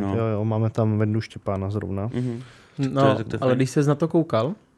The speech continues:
Speaker 3: na ten clash, tak by mě zajímalo, jaký máš názor na tak to bylo dva V jedna,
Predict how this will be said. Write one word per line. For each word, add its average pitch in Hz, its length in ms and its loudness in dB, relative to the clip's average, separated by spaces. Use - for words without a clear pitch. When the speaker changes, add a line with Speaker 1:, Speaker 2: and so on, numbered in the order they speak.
Speaker 3:
na 123 120 0
ten 127 220 0
clash, 120 220 -2
tak 123 100 0
by 127 60 2
mě 131 140 4
zajímalo, 135 260 2
jaký 127 180 0
máš 160 200 2
názor 123 280 0
na 120 100 2
tak 120 160 -2
to 127 100 -2
bylo 120 180 2
dva 117 340 4
V 123 140 4
jedna, 117 420 0